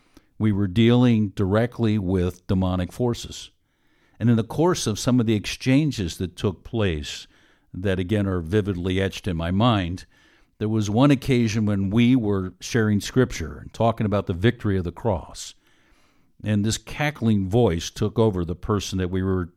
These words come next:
trying to assist to find freedom. And the cackling voice basically said, "I was there."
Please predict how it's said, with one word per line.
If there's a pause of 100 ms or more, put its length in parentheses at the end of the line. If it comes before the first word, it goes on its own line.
(140)
trying
to
assist
to
find
freedom. (720)
And
the
cackling
voice (180)
basically
said, (380)
"I
was
there."